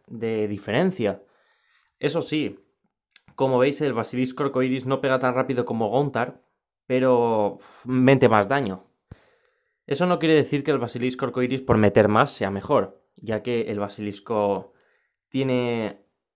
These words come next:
menos velocidad de ataque. Como veis, tiene menos velocidad de ataque, se va para atrás a veces. De vez en cuando mete ahí un mordisco. Si no fuera porque se entretiene, el Basilisco Arcoiris sería mejor.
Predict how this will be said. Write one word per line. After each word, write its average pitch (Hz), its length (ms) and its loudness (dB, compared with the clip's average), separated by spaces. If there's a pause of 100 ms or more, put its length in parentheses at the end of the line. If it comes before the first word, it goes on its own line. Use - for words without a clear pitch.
(600)
menos 143 440 -2
velocidad 131 420 0
de 139 60 2
ataque. 127 380 -4
Como 113 180 -6
veis, 123 140 -4
tiene 123 240 -6
menos 120 320 -6
velocidad 110 360 -6
de 110 80 -2
ataque, 120 400 -6 (360)
se - 160 -8
va 120 160 0
para 113 160 -2
atrás 107 300 -6
a 95 40 -8
veces. 110 540 -6 (960)
De 127 140 -2
vez 127 140 -2
en 127 100 -4
cuando 127 260 0
mete 123 220 -6
ahí 113 160 -4
un 113 80 -6
mordisco. 117 640 -8 (1300)
Si - 180 -6
no 165 140 0
fuera 185 320 -2
porque 160 260 0
se 135 120 -4
entretiene, 123 640 -4
el 123 120 0
Basilisco 127 460 -2
Arcoiris 139 400 2
sería 120 240 4
mejor. 120 580 -2